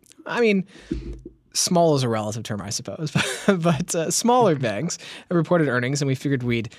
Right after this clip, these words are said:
hop into those. The first is New York Community Bancorp. So this one, um, New York Community Bancorp has, um, long been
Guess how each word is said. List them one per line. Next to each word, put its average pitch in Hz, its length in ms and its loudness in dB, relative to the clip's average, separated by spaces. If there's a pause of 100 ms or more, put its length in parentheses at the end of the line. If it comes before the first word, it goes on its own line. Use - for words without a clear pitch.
hop 151 240 0
into 135 120 -2
those. 117 260 0
The 139 60 -6
first 262 220 0
is 160 140 0 (240)
New 151 160 4
York 214 220 4
Community 147 340 2
Bancorp. 120 500 -2
So 143 120 0
this 220 260 2
one, 185 300 2 (380)
um, 131 340 -2
New 214 120 4
York 240 120 2
Community 175 260 2
Bancorp 139 380 0 (120)
has, - 920 -4 (500)
um, 117 400 -6 (720)
long 170 580 4
been 131 380 0